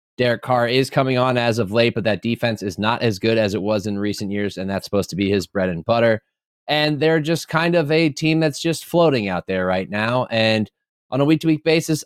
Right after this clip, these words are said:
I don't know who I'm gonna get. Am I gonna get a team that goes toe-to-toe with the Lions after falling behind early, or am I gonna get a team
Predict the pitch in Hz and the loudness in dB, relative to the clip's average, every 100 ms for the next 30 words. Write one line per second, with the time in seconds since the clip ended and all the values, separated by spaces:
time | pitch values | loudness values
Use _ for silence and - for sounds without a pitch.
0 | - 185 160 127 110 117 135 117 202 117 | -2 2 2 2 0 2 2 2 2 2
1 | 101 95 90 92 87 107 127 151 165 160 | 0 -2 -4 -4 -6 -4 -2 2 2 2
2 | 156 - 156 143 139 139 104 - 139 143 | 0 0 0 2 2 0 -2 -8 0 0
3 | 143 139 143 151 120 113 143 143 131 117 | 2 2 2 2 0 0 0 0 0 -2
4 | - 127 135 123 113 127 127 98 113 151 | 2 4 4 2 0 0 -2 -2 0 2
5 | 190 147 127 120 127 123 123 110 131 131 | 4 2 2 0 -2 -2 -2 -4 -4 -2
6 | 131 | -2